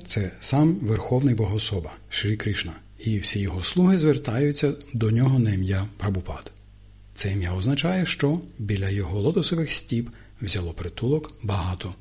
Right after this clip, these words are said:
Прабху. Кінець цитати. До чистого Вайшнава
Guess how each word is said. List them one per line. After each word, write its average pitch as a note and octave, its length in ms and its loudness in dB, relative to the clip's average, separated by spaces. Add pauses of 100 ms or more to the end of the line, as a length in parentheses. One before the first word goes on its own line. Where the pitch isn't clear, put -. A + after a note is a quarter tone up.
(120)
Прабху. E2+ 320 -6 (420)
Кінець E2 300 -10
цитати. - 440 -8 (960)
До A2 140 0
чистого G2+ 420 2
Вайшнава E3 560 0